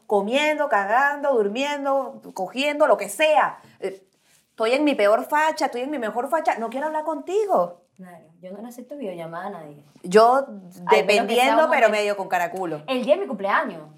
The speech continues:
Speaker 2: El día de mi cumpleaños, sí, usted,
Speaker 1: Ah, el
Speaker 2: videollamada, llame. Yo le contesto todo porque yo estoy preparada ese día para
Speaker 1: <laughs>
Speaker 2: recibir atención y prender la cámara. Pero si
Speaker 1: Mm.
Speaker 2: no,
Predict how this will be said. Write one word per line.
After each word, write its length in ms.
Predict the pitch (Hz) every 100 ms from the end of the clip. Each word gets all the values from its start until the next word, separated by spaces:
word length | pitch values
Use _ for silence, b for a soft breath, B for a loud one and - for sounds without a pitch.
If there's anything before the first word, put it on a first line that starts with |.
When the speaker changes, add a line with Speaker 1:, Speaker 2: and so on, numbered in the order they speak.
| -
Speaker 2:
El 80 | 214
día 80 |
de 40 | 403
mi 40 |
cumpleaños, 340 | 359 247 269 403
sí, 180 | 339 381
usted, 180 | - 285
Speaker 1:
Ah, 220 | - -
el 60 | 220
Speaker 2:
videollamada, 1120 | 233 233 185 202 214 233 240 254 254 247 240
llame. 420 | 262 262 262 262 269 247
Yo 100 | 285
le 120 | 294
contesto 280 | 285 277 302
todo 180 | 349
porque 200 | 339 262
yo 60 | 254
estoy 60 | 277 285
preparada 400 | 269 240 254 302 330
ese 240 | 320 311
día 160 | 269 330
para 200 | - 247
Speaker 1:
<laughs> 20 |
Speaker 2:
recibir 440 | 247 254 262 339
atención 580 | 330 285 302 294 302 311 320 - B B -
y 320 | 320 359 370
prender 440 | - 254 233 330 339
la 120 | 277
cámara. 380 | 196 170 151 -
Pero 160 | 226 240
si 140 | 226
Speaker 1:
Mm. 40 |
Speaker 2:
no, 120 | 294